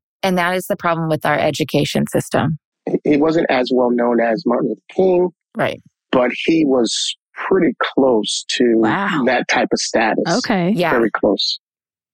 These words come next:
Speaker 2: Very, very close.
Speaker 1: Yeah.
Speaker 3: Well, please
Speaker 1: And
Speaker 3: enlighten us. <laughs>
Speaker 1: the, the thing, and I wanna say this really quick before getting into it. Um,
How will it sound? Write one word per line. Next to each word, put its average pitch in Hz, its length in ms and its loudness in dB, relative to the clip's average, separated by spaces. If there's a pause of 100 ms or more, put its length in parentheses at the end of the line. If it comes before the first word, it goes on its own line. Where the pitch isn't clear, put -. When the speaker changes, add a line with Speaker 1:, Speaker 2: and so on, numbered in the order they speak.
Speaker 2:
Very, 123 160 2
very 107 200 0
close. 85 220 0 (240)
Speaker 1:
Yeah. 165 180 0
Speaker 3:
Well, 185 120 2
please 226 340 0
Speaker 1:
And 170 220 -2 (920)
Speaker 3:
enlighten 185 360 2
us. 160 160 0
<laughs> - 20 -8
Speaker 1:
the, 508 760 -4 (320)
the 214 200 -2
thing, 277 260 0
and 214 200 -2
I 208 40 -2
wanna 208 180 -2
say 202 120 -2
this 185 140 -2
really 160 140 0
quick 156 160 -2
before 160 180 -2
getting 160 240 0
into 170 320 -2
it. 147 240 0
Um, 147 320 0